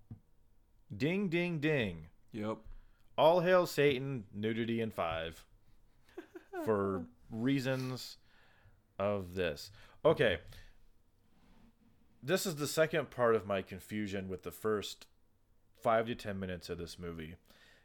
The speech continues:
Speaker 1: Is he is then driving back into town and he's doing a voiceover narration. And he's talking about how he's had these visions all his life, but that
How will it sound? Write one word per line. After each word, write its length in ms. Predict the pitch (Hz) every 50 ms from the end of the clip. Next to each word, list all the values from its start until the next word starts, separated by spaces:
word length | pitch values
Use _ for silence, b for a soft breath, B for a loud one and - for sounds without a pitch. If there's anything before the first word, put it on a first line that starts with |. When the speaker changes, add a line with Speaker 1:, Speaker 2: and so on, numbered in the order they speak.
| b b b
Speaker 1:
Is 260 | 127 131 123 107 - -
he 200 | - 180 190 185
is 160 | 175 147 123
then 400 | 147 147 143 139 139 135 135 - - - _ _ _ _ _ _ _ _ _ - - - -
driving 440 | 123 113 139 151 180 185 190 190 156
back 360 | 117 - 123 127 135 131 -
into 300 | 123 127 127 120 - 117
town 500 | 98 - - 110 110 110 104 101 101 101 -
and 80 | 95 101
he's 120 | 101 92 90
doing 240 | 113 117 123 123
a 60 | 113 95
voiceover 680 | 85 90 92 92 95 - - 107 104 98 101 98 92 90
narration. 840 | 92 90 90 87 85 85 87 87 85 - - 87 85 80 80 80 - b b b b b b b b b b b _ _ _ _ _ -
And 280 | 120 120 117 113 110
he's 240 | 104 110 117 107 -
talking 340 | - - 135 139 143 - 139
about 280 | 117 110 113 104 110 110
how 340 | 107 110 110 110 110 107 101
he's 280 | 98 - 110 98 -
had 220 | - 127 139 147 123
these 180 | 123 113 95
visions 680 | 85 98 110 107 92 101 98 95 90 90 87 - - - - _ - - - _ _ _ _ _ _ _ _ _ _ _ _ _ _ - -
all 180 | 104 113 117
his 260 | 107 113 113 101 90 90
life, 400 | 92 87 90 95 98 98 - - - _ - -
but 220 | 107 101 - -
that 380 | - 95 95 92 80 - -